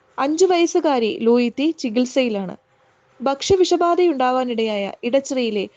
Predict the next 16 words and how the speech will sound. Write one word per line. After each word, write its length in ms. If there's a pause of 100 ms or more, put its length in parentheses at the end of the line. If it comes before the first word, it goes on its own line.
(240)
ഹോട്ടൽ 400
റാഹത്ത് 440
പത്തിരിക്കട 600 (340)
ആരോഗ്യ 500
വിഭാഗം 540
പരിശോധന 460
നടത്തി. 360 (680)
സ്ഥാപനത്തിന് 1000
ലൈസൻസ് 500
ഇല്ലാതെയാണ് 540
പ്രവർത്തിക്കുന്നതെന്ന് 920
കണ്ടെത്തി. 360 (840)
അടുക്കള 440
വൃത്തിഹീനമായ 840
സാഹചര്യത്തിലായിരുന്നു. 1000 (440)
കൂടാതെ 580